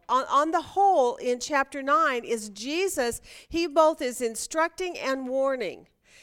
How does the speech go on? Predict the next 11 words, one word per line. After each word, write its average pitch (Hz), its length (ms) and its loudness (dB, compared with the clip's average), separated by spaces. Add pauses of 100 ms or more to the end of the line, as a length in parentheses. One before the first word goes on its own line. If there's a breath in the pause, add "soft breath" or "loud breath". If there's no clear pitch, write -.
(140 soft breath)
Now, 240 240 2
sometimes 381 540 0
his 339 180 -4
instruction 339 680 -4
is 294 180 -6
through 269 360 -10
telling 330 420 0
them, 214 220 -2
"Go 277 240 4
do 277 220 -6
this." 233 560 -2